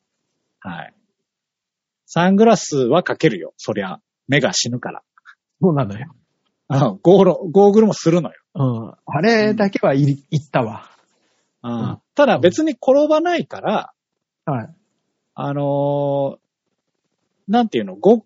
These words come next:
Speaker 1: 寒の二月とか一月じゃない限りは、
Speaker 2: はい。
Speaker 1: ジャージで、上ジャージで滑ったりする。
Speaker 2: あ、いた。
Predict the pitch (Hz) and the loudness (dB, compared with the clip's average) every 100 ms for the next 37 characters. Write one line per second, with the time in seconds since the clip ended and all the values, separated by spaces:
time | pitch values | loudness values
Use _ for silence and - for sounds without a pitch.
0 | _ - 392 403 370 330 370 392 - - | _ 0 2 2 2 2 4 2 0 -4
1 | - 196 185 - _ _ _ _ 143 - | -4 -6 -12 -18 _ _ _ _ -10 -2
2 | 220 220 214 190 107 120 147 - 101 - | 2 2 2 0 2 0 0 -4 -10 -10
3 | 92 165 - _ _ _ _ _ _ 135 | -2 -2 -2 _ _ _ _ _ _ -10
4 | 117 110 _ _ _ _ _ _ _ _ | -10 -12 _ _ _ _ _ _ _ _
5 | - - 196 247 262 254 254 220 - 180 | -12 0 4 4 2 2 2 2 -2 2
6 | 180 311 240 180 208 208 220 - 180 - | 4 4 4 2 2 2 0 0 -4 -6
7 | - - - 151 - _ _ _ _ _ | -10 -16 -14 -14 -16 _ _ _ _ _
8 | _ _ _ _ - 123 107 - - 139 | _ _ _ _ -10 -10 -10 -6 -2 -2
9 | 165 | -4